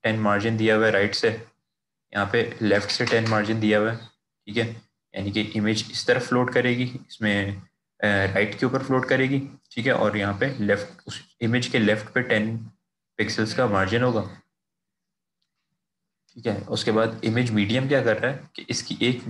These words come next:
medium size define कर रहा है। इसकी width अगर मैं medium रखना चाह रहा हूँ तो, अ, width में क्या होगा,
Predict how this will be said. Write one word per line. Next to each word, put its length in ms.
medium 420
size 300
define 340
कर 120
रहा 100
है। 60
इसकी 240
width 360
अगर 260
मैं 140
medium 360
रखना 260
चाह 200
रहा 120
हूँ 120
तो, 160
अ, 640
width 260
में 100
क्या 120
होगा, 200